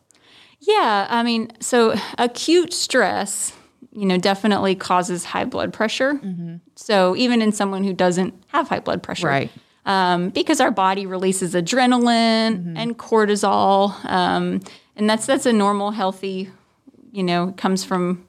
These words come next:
Speaker 1: when we used to run away from woolly mammoths.
Speaker 2: Yep. <laughs>
Speaker 1: Um, it's called the fight or flight response
Speaker 2: Right, yeah.
Speaker 1: that your body has. So, um, and your blood pressure will temporarily rise if you're under stress.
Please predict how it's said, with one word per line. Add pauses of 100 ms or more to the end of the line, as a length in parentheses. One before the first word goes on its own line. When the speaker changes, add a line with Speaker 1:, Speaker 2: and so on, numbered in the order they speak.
(160)
Speaker 1:
when
we
used
to
run
away
from
woolly
mammoths. (220)
Speaker 2:
Yep.
<laughs>
Speaker 1:
Um, (680)
it's
called
the
fight
or
flight
response
Speaker 2:
Right,
yeah.
Speaker 1:
that
your
body
has.
So, (360)
um, (120)
and
your
blood
pressure
will
temporarily
rise (160)
if
you're
under
stress.